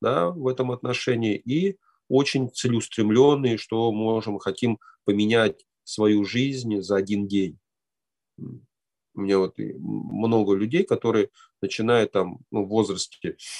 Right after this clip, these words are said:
к сорока годам, ну, после тридцати пяти, ну, к сорока в основном, начинают спо-, спортом заниматься. Вот не занимались, не занимались никогда, и прям хоп, и начинают в один прекрасный день спортом хотят.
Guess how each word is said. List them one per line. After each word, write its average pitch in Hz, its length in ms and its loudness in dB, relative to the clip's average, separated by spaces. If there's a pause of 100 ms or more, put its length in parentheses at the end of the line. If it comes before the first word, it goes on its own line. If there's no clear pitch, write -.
(300)
к - 60 -10
сорока 104 380 2
годам, 127 420 2
ну, 156 120 -4
после - 300 -4
тридцати - 340 -8
пяти, 131 400 -2
ну, 127 120 -4
к - 60 -12
сорока 98 400 0
в 82 40 -2
основном, 101 500 0
начинают 107 500 0 (300)
спо-, 123 400 2
спортом - 460 2
заниматься. 87 560 -10 (160)
Вот - 140 -10
не 113 80 -2
занимались, 170 580 2
не 135 80 0
занимались 151 500 0
никогда, 104 460 0
и 170 160 0
прям 123 320 -2
хоп, 190 320 0
и 107 60 -4
начинают 117 520 -2 (540)
в 104 60 2
один 107 200 2
прекрасный 101 480 -2
день 113 340 0
спортом - 540 0
хотят. - 340 -10